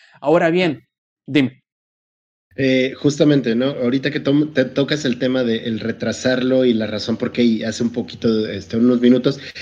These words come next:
Speaker 2: estabas hablando sobre el tema de los trabajadores y el cómo funcionaría, ¿no? Ahora, no, no hace mucho,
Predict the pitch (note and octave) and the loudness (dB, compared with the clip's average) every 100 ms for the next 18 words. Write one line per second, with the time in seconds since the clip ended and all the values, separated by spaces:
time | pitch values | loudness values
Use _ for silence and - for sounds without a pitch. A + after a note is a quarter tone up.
0 | - - B2 - C#3+ D3+ D3 C#3+ C3+ C3 | -14 -4 -4 2 2 4 2 2 4 2
1 | C#3 - B2 A2+ A2 G#2+ B2 B2 C3 C3+ | 0 0 0 2 0 0 2 2 2 -2
2 | C3+ - - - A2 F#2+ A#2 A2 A2 G#2 | -6 -18 -20 -18 -14 -2 0 2 0 0
3 | G#2 - A#2+ A#2 A#2 A2 G#2+ - B2 A#2 | -4 -2 2 4 4 2 -2 -2 0 2
4 | A2+ B2 A#2+ D#3+ C#3 C3+ - - B2 A2+ | 0 -2 2 4 4 0 -6 -8 -2 0
5 | A2 A2+ B2 C3 B2+ C3 A#2+ B2+ A2+ A2 | 0 0 2 2 0 -2 -2 0 -2 0
6 | B2 G#2 G2 B2 C3+ - _ _ - F#2 | 0 -2 -6 -12 -14 -20 _ _ -14 -8
7 | A2+ B2 D#3 C#3 C#3 F#3 - C3+ A#2 A#2+ | 2 4 4 4 2 2 2 2 4 2
8 | - D#3+ | 0 -4